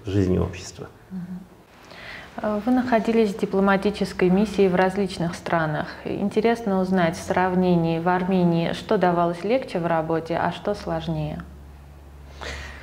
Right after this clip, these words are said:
Speaker 1: А, мои предыдущие миссии были, э, долгая миссия в России, а затем, э, в Болгарии.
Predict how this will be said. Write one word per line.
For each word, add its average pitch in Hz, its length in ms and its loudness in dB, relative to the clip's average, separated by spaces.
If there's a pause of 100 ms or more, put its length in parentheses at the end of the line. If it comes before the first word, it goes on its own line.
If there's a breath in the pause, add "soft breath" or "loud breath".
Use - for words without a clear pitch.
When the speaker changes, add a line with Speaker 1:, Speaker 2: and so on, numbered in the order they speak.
(720 loud breath)
Speaker 1:
А, 143 320 4
мои 165 220 6
предыдущие 151 800 4
миссии 139 320 2
были, 120 520 4
э, 104 400 -2
долгая 107 360 2
миссия 104 340 -2
в 95 60 0
России, 202 640 -2
а 101 180 0
затем, 104 540 0
э, 95 240 0
в 87 160 -6
Болгарии. 180 840 2